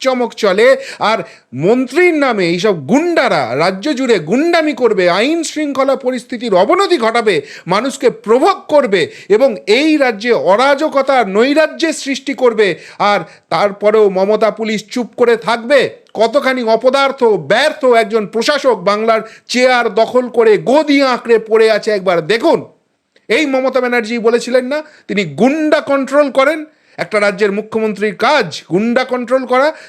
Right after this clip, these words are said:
তো সেই গুন্ডাদের এখন আর কন্ট্রোল করতে পারছেন না।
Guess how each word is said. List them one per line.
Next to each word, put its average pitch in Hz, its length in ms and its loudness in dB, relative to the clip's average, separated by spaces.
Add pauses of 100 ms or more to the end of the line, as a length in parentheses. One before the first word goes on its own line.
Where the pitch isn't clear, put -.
তো 202 80 0
সেই 208 180 2
গুন্ডাদের 247 520 -2
এখন 262 220 -4
আর 262 100 0
কন্ট্রোল 233 420 -2
করতে 247 260 -2
পারছেন 254 380 -6
না। 190 260 -10